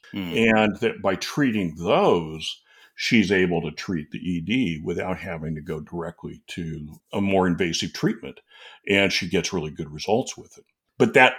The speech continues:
Speaker 2: releases a message problem. So tell me about the message problem we got.
Speaker 1: Yeah, part of it is that you have to educate the potential audience and then how it's packaged and delivered.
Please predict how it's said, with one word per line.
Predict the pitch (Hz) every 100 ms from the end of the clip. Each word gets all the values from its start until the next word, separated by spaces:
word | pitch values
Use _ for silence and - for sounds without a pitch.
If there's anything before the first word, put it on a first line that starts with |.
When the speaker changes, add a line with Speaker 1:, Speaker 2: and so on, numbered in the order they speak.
| -
Speaker 2:
releases | 117 104 101 - 92 98
a |
message | 90 104 - 85 -
problem. | 82 71 - 160
So | - 196
tell | - 180
me | 214
about | 110 101 98
the | 87
message | 80 90 - 117
problem | - 113 123
we | 127
got. | 120 120 - _
Speaker 1:
Yeah, | 196 135 98 - -
part | - 139
of | 127
it | 117
is | 107 92
that | 104 98
you | 104
have | 104
to | 110
educate | 101 98 - 98 85 - - _ _ -
the | 92
potential | - 98 92 90
audience | 85 87 87 85 82 87
and | 90
then | 87
how | 95 92
it's | -
packaged | - 87 98 87 92
and | 87
delivered. | 87 85 85 87